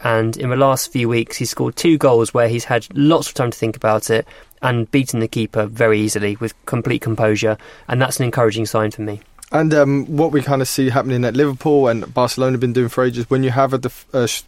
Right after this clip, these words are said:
Speaker 2: a forward willing to take a player on, immediately it causes problems for the opposition 'cause it drags someone out of place and it opens up gaps. Whereas Kane, as wonderful he is, he is sometimes a little bit predictable,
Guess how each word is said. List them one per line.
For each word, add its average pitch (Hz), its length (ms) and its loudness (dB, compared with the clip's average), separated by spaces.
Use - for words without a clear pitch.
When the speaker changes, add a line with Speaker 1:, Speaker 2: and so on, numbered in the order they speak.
Speaker 2:
a - 60 -12
forward 127 480 -2
willing 135 240 4
to 123 100 -2
take 131 240 0
a 117 60 -4
player 120 380 0
on, 117 180 2
immediately 127 600 0
it - 380 -8
causes 117 300 -2
problems 113 380 -6
for 113 60 -6
the 113 60 0
opposition 107 420 -6
'cause 107 100 -6
it 98 140 -6
drags 110 300 0
someone 110 260 -2
out 104 120 0
of - 120 -8
place 110 420 -2
and 101 140 -6
it - 100 -12
opens 113 380 -4
up - 160 -8
gaps. - 420 -4
Whereas 131 260 2
Kane, 131 340 0
as 110 140 -4
wonderful 123 420 0
he 127 80 4
is, 131 380 2
he 120 440 -2
is 120 420 -2
sometimes 117 420 -4
a 113 40 -2
little 123 220 2
bit 123 160 -4
predictable, 113 720 -6